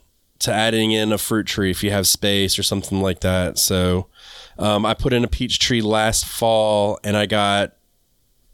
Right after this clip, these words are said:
I don't know, like, fifty peaches off. I can't remember the final count. I canned six or seven jars of peaches,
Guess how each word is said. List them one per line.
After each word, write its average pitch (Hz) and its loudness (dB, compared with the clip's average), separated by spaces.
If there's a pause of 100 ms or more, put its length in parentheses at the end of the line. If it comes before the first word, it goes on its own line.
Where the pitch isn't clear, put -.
(240)
I 98 -2
don't 107 0
know, 101 0
like, 92 -2
fifty 101 -2
peaches 98 -4
off. 101 -2
I 95 -4
can't 104 -4
remember 95 0
the 92 -2
final 95 -2
count. 101 -2 (460)
I 101 -2
canned 120 2
six - 0
or 110 0
seven 101 0
jars 98 2
of 87 -4
peaches, 87 -2